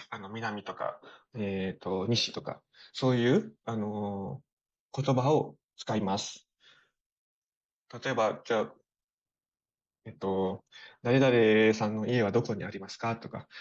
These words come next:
聞いたら、「あ、じゃあ、あの、左、あ、左じゃなくて、普通はこう道、ここをまっすぐ行って右に行ってください」とか言うと思うんですけど、バリ島の人って、あの、「東の方向に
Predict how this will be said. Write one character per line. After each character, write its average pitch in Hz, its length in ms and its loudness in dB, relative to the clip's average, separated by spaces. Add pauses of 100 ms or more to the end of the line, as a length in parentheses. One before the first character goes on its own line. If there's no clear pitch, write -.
(160)
聞 123 80 -6
い 117 40 -8
た - 80 -2
ら、 107 320 -2 (120)
「あ、 - 80 -6
じ 170 80 2
ゃ 147 160 0
あ、 - 220 -16
あ 127 100 0
の、 123 540 2 (800)
左、 165 460 2
あ、 123 140 4
左 113 240 0
じ 104 80 -10
ゃ - 20 -8
な - 80 -10
く - 60 -20
て、 - 160 -20 (340)
普 - 100 -20
通 185 100 -2
は 170 220 0
こ 147 120 -4
う 127 80 -4
道、 139 80 0 (340)
こ 127 100 -12
こ 135 140 -8
を - 20 -4
ま 139 80 -6
っ 143 40 -2
す 143 120 -10
ぐ 139 80 -10
行 131 100 -8
っ - 20 -20
て 151 100 -6
右 113 260 -8
に 95 60 -12
行 98 120 -16
っ - 20 -20
て 113 100 -14
く 107 80 -10
だ 113 80 -6
さ 113 120 -6
い」 104 60 -6
と - 60 -20
か - 80 -8
言 101 100 -8
う - 40 -16
と - 80 -18
思 - 100 -18
う - 20 -20
ん 98 40 -20
で - 40 -20
す - 60 -20
け - 80 -16
ど、 - 120 -12 (880)
バ 123 140 -8
リ 147 80 -6
島 151 140 -6
の 156 100 -8
人 147 180 -10
っ - 20 -10
て、 - 380 -8 (520)
あ 113 100 -10
の、 104 300 -8 (1300)
「東 165 720 0
の 151 100 0
方 165 180 2
向 113 120 -6
に 104 240 -6